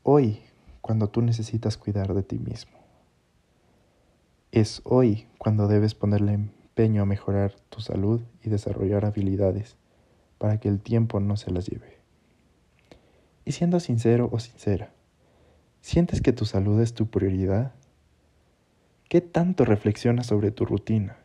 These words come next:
y cómo ella te puede o perjudicar o beneficiar en un futuro. Y por último, ¿estás satisfecho o satisfecha con el manejo de tu salud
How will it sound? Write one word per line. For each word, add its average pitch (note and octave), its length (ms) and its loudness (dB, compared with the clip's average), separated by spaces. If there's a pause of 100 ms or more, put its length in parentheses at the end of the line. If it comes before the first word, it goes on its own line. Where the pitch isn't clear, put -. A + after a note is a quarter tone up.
(160)
y A2+ 60 -4
cómo C3 340 2
ella B2+ 220 4
te A#2+ 120 -2
puede A2 460 2 (160)
o G#2+ 160 -2
perjudicar G#2+ 880 0 (160)
o A#2 140 2
beneficiar G#2 640 0
en A2+ 100 0
un G2+ 140 0
futuro. - 420 -10 (1300)
Y A#2 100 2
por G2+ 220 4
último, A#2+ 480 0 (640)
¿estás D3 300 0
satisfecho A#2 720 -2
o - 20 0
satisfecha A#2 840 -4 (140)
con A2+ 180 2
el G#2+ 120 4
manejo G#2+ 480 2
de G#2 100 2
tu G#2+ 140 -4
salud A2 320 0